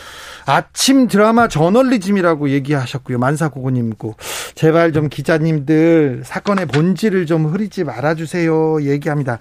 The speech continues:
자, 이런 사건을 보도할 때 좀 지켜야 할 보-, 가이드라인 이런 거, 보도 준칙 이런 거 따로 있지 않습니까?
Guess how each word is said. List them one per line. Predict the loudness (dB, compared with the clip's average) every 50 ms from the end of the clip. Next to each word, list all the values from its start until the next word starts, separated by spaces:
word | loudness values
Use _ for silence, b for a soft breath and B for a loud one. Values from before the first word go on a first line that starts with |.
| B B B B B B
자, | -4 -2 -2 -2
이런 | -2 -2 -2 0 0 0 0 0
사건을 | -2 -4 -6 -4 -2 -2 -2 -2 -2 -4 -4 -6 -10 B B B B
보도할 | -2 0 0 2 0 0 -2
때 | -2 -4 -4
좀 | -4 -4 -4 -4 -4 -6 B B B B B B B B B
지켜야 | -10 -8 -2 0 0 2 2
할 | 0 0 -4 -6
보-, | -8 -4 -2 0 0 2 0 -2 -4 -6
가이드라인 | -8 -6 -2 -2 0 0 0 0 0 2 2 0 0 0
이런 | 0 0 0 0 -2
거, | -2 -2 0 0 0 0 -2 -4 -6 b b b b b
보도 | -4 -2 0 0 0 0
준칙 | 0 0 -2 -2 -2 -4 -6 -6 -4 -2
이런 | -2 0 0
거 | -2
따로 | -2 -2 -2 -2 -2
있지 | -2 -2 -2 -2
않습니까? | -2 0 -2 -4 -4 -4 -2 -2 -2 -2 -4 -6 -6